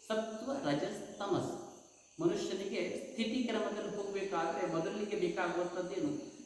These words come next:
ಸಾತ್ವಿಕವಾಗಿರುವಂತಹ ಸ್ವಭಾವಗಳು ಕೂಡ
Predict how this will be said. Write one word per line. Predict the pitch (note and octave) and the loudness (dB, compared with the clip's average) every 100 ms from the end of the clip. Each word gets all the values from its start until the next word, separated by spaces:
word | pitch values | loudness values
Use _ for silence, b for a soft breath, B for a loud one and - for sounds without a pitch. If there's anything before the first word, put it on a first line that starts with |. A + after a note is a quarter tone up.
| - | 4
ಸಾತ್ವಿಕವಾಗಿರುವಂತಹ | F3 A#3 A3 F#3+ F#3+ F3 E3+ E3+ E3+ D#3+ D#3+ - E3 - | 6 6 4 0 0 2 4 4 4 2 0 -2 -4 -2
ಸ್ವಭಾವಗಳು | C#3+ C#3 F3 F3+ F3 D#3 | -2 2 4 4 4 4
ಕೂಡ | D#3+ | 0